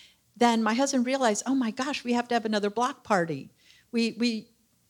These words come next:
before we had moved out of the house, we had about two or three block parties, um, in a series of years, where normally it's just a block party, but we actually invited the whole neighborhood, where you get permission from the police to block off your street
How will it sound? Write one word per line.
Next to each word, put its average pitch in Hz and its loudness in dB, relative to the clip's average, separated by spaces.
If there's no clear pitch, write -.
before 254 0
we 247 2
had 214 2
moved 226 -2
out 214 0
of 208 -2
the 220 -4
house, 220 -2
we 240 -2
had 220 0
about 202 -6
two 233 -6
or 214 -2
three 208 -8
block 196 -6
parties, 175 -12
um, 190 -4
in 196 -4
a 190 -8
series 202 -2
of 180 -8
years, 185 -2
where 226 6
normally 254 4
it's 208 0
just 220 -4
a 190 -4
block 208 2
party, 185 0
but 180 -4
we 220 0
actually 185 -4
invited 175 -2
the 170 -2
whole 185 -2
neighborhood, 180 -4
where 196 2
you 214 -6
get 220 -2
permission 208 -4
from 208 -4
the 196 -6
police 202 -10
to - -12
block 190 -4
off 185 -2
your 190 -6
street 208 -8